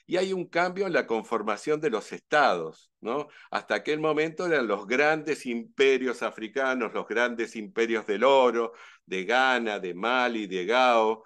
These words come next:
eh, en donde el África se vinculaba con el mundo conocido en función, eh, de igual a igual, eh,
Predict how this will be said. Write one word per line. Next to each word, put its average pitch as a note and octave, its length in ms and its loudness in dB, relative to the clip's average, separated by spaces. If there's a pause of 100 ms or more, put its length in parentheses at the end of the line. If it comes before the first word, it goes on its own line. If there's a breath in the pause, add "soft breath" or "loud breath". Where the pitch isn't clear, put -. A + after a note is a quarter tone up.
(260 soft breath)
eh, G#2+ 520 2
en B2+ 160 -2
donde C3 340 -2
el C3 80 -2
África E3 640 -4
se C#3+ 180 -2
vinculaba A#2+ 720 0
con A#2+ 160 -4
el G#2+ 100 -4
mundo D3+ 380 -2
conocido D3+ 720 -4 (280 loud breath)
en A#2 180 0
función, C#3+ 800 0 (840)
eh, F#2+ 640 -4
de A2+ 160 0
igual C#3 360 0
a - 20 -2
igual, D3+ 600 0 (380)
eh, G#2 760 0